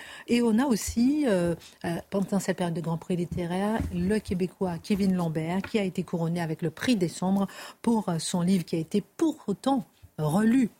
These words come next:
par un sensitivity reader pour ne choquer personne. Toujours alerte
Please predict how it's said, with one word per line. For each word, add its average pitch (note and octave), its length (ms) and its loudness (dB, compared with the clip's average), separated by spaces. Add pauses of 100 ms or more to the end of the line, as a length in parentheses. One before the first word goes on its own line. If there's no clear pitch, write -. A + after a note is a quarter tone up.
(140)
par F3 140 0
un D#3+ 100 -2
sensitivity G#3+ 840 0
reader F#3+ 520 2
pour F3+ 160 -2
ne F3 120 0
choquer - 440 -2
personne. A#3 580 0 (280)
Toujours G#3 380 2
alerte F3 400 0